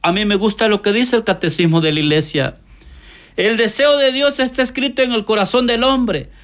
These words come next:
porque el hombre ha sido creado por Dios y para Dios. Y solo en Dios se encontrará la felicidad, la dicha.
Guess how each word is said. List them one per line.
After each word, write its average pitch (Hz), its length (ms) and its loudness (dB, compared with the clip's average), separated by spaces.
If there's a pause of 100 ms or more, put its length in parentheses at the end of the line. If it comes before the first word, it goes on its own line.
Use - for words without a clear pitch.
(240)
porque 226 300 0
el 233 80 0
hombre 277 240 0
ha - 20 -2
sido 269 320 -2
creado 262 460 0
por 214 260 -2
Dios 277 320 0
y 269 100 -2
para 214 340 -2
Dios. 254 480 -4 (1160)
Y 226 180 -2
solo 277 280 0
en 254 80 -2
Dios 269 160 0
se 277 100 -4
encontrará 240 880 0
la 196 240 -2
felicidad, 170 920 -2 (320)
la 175 260 0
dicha. 151 760 -4